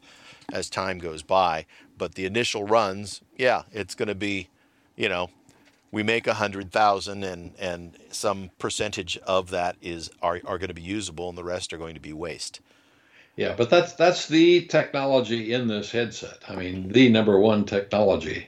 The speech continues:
Speaker 2: you know,
Speaker 1: Yeah.
Speaker 2: that we're talking about. So that without that, the, these things wouldn't be so amazing. <laughs>
Speaker 1: Right. Yeah.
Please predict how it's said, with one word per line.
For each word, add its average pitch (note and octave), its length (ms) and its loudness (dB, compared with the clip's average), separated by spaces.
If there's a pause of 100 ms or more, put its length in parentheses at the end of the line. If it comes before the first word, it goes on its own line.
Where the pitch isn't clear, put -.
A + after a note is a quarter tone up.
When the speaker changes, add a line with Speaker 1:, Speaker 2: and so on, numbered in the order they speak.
(140)
Speaker 2:
you F#2 100 -2
know, F#2 180 -2 (120)
Speaker 1:
Yeah. G2+ 180 2
Speaker 2:
that F#2 80 2
we're F#2 100 2
talking F2 320 0
about. - 260 -4 (480)
So F#2 380 6 (380)
that G#2+ 180 6
without C#3 400 8
that, C#3+ 480 6
the, G#2 160 -2
these A2+ 420 -8
things A2 420 -4 (340)
wouldn't A#2 300 2
be A#2 120 2
so A2 180 2
amazing. G#2+ 460 2 (380)
<laughs> - 0 - (800)
Speaker 1:
Right. A#2 320 4 (440)
Yeah. G#2+ 280 0